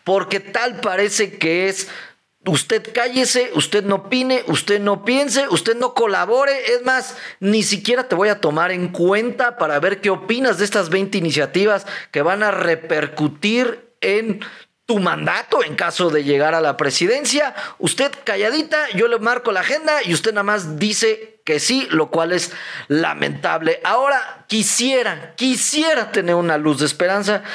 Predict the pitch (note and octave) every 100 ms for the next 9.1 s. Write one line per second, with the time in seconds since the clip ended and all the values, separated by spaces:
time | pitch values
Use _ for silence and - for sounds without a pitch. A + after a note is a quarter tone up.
0 | - - E3 C3+ B3 A#3 G#3 A#3 A3 G#3
1 | G3+ B3 E4 G#4 - F#3+ - F3 E3+ E3+
2 | E3+ C#3+ G#3 C4 D4 F3 D#3 D#3+ D3 F3
3 | E3+ C3 D3+ D#3+ D3 C3 C3+ A#2 B2 C3+
4 | B2+ E3 A#3+ F#4 F4+ - - - E3 D3+
5 | D3+ G3+ C#4 D4 C4+ - - - - -
6 | G#3+ A#3+ A#3+ - A3+ A#3 - D4 F4+ E4
7 | - A3 E3+ E3+ E3+ D#3+ D3 E3 D#3 -
8 | G3 G#3+ A3 F3 - F3 F#3+ F3+ C3 A2